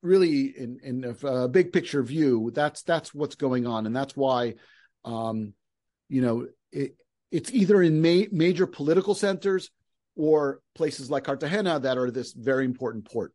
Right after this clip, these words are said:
right, that for the Caribbean. So, um, 'cause that's where these, these former Jews, conversos, are moving.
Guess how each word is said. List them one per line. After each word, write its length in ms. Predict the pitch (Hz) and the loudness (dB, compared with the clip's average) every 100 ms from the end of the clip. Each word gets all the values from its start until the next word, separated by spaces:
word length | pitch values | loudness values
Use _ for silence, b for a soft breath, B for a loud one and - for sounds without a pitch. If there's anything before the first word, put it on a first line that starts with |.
| - | -12
right, 260 | 110 120 - | -10 -8 -8
that 200 | 107 - | -12 -8
for 100 | 104 | -8
the 80 | |
Caribbean. 400 | 101 104 95 95 | -6 -6 -6 -8
So, 260 | 92 131 120 B B B B B | -10 -10 -10 B B B B B
um, 440 | 139 139 131 127 - _ _ | 0 0 0 -2 -8 _ _
'cause 120 | - 131 | -6 0
that's 220 | 165 170 | 0 2
where 100 | 151 | 2
these, 200 | 147 139 _ | 2 -4 _
these 380 | 135 139 139 - _ _ _ _ _ _ _ _ - | -4 -4 -6 -12 _ _ _ _ _ _ _ _ 0
former 420 | 196 214 208 196 | 4 6 6 4
Jews, 560 | 139 147 147 131 127 120 | 2 0 2 2 0 -4
conversos, 720 | - 165 151 156 - 143 123 | -6 -4 0 0 0 -2 0
are 80 | 131 | -2
moving. 540 | 135 139 127 113 101 | 2 2 2 -2 -10